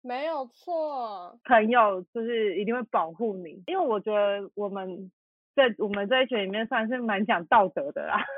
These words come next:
Speaker 1: 没错。
Speaker 2: <laughs> 但是如果你今天喝到断片，即便我们知道你再喜欢那个男生，我们也不会让你跟他走的。<laughs>
Speaker 1: 诶，我会啊，<laughs> 没有，没有啦。
Speaker 2: 我不会，我会把他，我会把那个人拉回来。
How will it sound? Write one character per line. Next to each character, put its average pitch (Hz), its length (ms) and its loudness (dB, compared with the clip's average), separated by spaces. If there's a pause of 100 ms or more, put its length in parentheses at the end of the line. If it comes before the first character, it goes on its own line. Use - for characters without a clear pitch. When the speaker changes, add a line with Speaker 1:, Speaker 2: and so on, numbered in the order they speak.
(200)
Speaker 1:
没 208 120 -6
错。 - 200 -20
Speaker 2:
<laughs> - 1500 0 (300)
但 440 120 6
是 392 140 -2 (880)
如 311 140 4
果 359 120 6
你 262 40 4
今 233 80 -2
天 262 220 0
喝 294 60 -4
到 262 140 0
断 226 240 0
片， 226 300 -4
即 220 100 -6
便 262 180 2
我 226 60 -2
们 190 220 -8
知 208 60 -10
道 220 160 2
你 190 160 -6 (280)
再 277 180 2
喜 196 200 -6
欢 214 240 0
那 226 140 -2
个 196 80 -2
男 190 260 -8
生， 214 140 0
我 - 20 -2
们 214 140 0
也 214 80 0
不 - 80 -20
会 220 180 2
让 240 200 2
你 202 80 -2
跟 226 120 0
他 269 160 2
走 185 320 2
的。 320 80 4 (600)
<laughs> 208 180 -14 (680)
Speaker 1:
诶， 294 160 0
我 202 120 -8
会 262 160 8
啊， 226 180 8
<laughs> - 80 -12
没 294 60 4
有， - 240 0
没 330 140 4
有 277 60 0
啦。 - 300 -10
Speaker 2:
我 285 60 8
不 339 140 2
会， 480 680 6 (360)
我 320 60 -4
会 427 120 -2
把 349 100 -2
他， 359 160 0
我 330 60 -6
会 359 160 -2
把 294 100 -8
那 277 100 -10
个 320 80 -8
人 247 180 -6
拉 240 260 0
回 214 120 -8
来。 208 220 -12